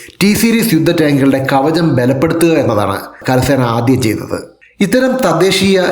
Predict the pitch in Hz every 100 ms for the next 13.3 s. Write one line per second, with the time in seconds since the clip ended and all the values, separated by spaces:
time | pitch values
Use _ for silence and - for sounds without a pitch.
0 | - 160 180 185 185 160 139 151 - 180
1 | 170 156 123 131 151 151 135 127 117 113
2 | 123 117 117 131 156 147 120 - 101 -
3 | - - 190 202 196 170 175 185 160 139
4 | 135 135 120 98 - - - - - -
5 | 175 190 202 202 175 160 151 156 170 185
6 | 135 127 156 160 156 135 117 107 107 -
7 | 139 131 143 139 131 120 127 139 135 127
8 | 107 104 95 95 92 87 87 - _ -
9 | - - 214 226 240 226 240 - 165 165
10 | 175 175 147 143 - 165 165 143 131 143
11 | 139 135 131 117 110 120 - - 170 196
12 | 190 185 151 151 151 196 190 120 110 104
13 | 101 95